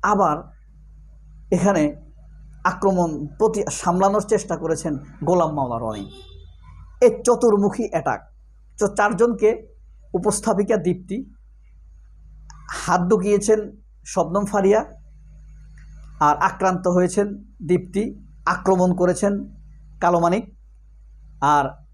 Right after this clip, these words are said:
ডিফেন্স করার চেষ্টা করেছেন গোলাম মাওলা রনি। যিনি উত্তেজিত হয়েছেন তিনি একজন জজ অথবা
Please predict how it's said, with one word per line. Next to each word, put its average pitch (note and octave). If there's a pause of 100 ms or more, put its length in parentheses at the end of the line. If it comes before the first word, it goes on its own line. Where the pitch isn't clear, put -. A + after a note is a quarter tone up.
(140)
ডিফেন্স G#3+
করার F#3
চেষ্টা F3
করেছেন D3
গোলাম C3+
মাওলা A2
রনি। G2 (640)
যিনি A3+
উত্তেজিত F3+
হয়েছেন E3 (340)
তিনি C4 (160)
একজন F#3
জজ F3
অথবা D3+